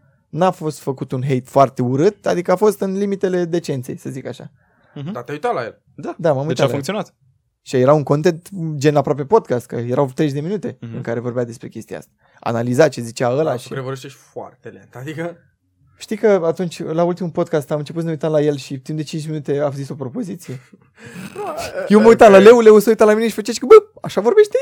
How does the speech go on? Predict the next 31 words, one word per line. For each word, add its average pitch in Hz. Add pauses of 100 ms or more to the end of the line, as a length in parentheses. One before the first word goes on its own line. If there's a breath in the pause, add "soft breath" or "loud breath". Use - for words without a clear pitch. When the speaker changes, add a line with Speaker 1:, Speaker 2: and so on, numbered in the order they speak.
(100)
Speaker 1:
el.” 359 (140)
Speaker 3:
Eu 165
sunt 196
oltean, 175
știi, 135
eu 143
nu 147
pot 151
să 139
înțeleg, 127
dar 117 (100)
ăsta -
e 349
stilul 320
lui, 311
adică 101
Speaker 2:
Mhm. -
Speaker 3:
mie, 190
mie 202
îmi 220
place 214
Speaker 2:
Cred -
Speaker 3:
contentul 131
Speaker 1:
Da, 185
Speaker 3:
ăsta, 165
Speaker 1:
deci 135
dacă 143
ne -
Speaker 3:
vorbim 135
Speaker 1:
uităm 131
Speaker 3:
strict 170